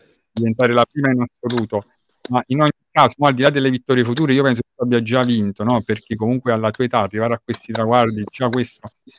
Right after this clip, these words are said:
come dire, eh, ti rende, no? Insomma, la ragazza, la donna che sei e che sarai.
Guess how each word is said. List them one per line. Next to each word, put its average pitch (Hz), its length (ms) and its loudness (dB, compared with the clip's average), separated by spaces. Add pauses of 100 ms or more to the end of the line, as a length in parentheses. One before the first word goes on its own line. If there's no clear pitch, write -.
(140)
come 123 140 -4
dire, 107 420 -4
eh, 110 460 -12 (320)
ti 113 120 -4
rende, 117 380 2
no? 131 140 2
Insomma, 113 380 -2
la 113 120 2
ragazza, 120 460 0
la 110 100 0
donna 120 220 0
che 113 220 -6
sei - 260 -14
e - 40 -20
che 120 80 -12
sarai. 107 500 -4